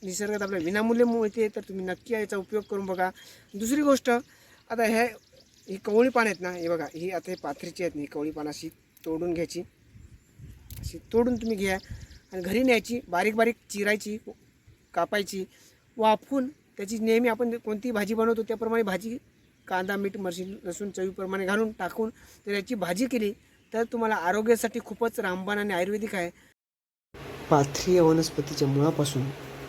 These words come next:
औषध कसं बनवायचं तेच आता तुम्हाला प्रत्यक्षच दाखवतो, कारण बऱ्याच जणांना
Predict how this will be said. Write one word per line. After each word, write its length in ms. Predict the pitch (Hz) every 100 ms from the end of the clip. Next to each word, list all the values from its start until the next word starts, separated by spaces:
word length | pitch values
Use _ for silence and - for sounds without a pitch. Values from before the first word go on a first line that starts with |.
| -
औषध 320 | 123 127 175
कसं 460 | 170 - 147 185 165
बनवायचं 380 | 160 151 143 147
तेच 340 | - 156 151
आता 140 | 143
तुम्हाला 280 | 143 143 139
प्रत्यक्षच 600 | 135 127 120 147 147 151
दाखवतो, 400 | 143 117 123 131
कारण 360 | 127 127 127 120
बऱ्याच 300 | 131 143 151
जणांना 460 | 139 143 135 135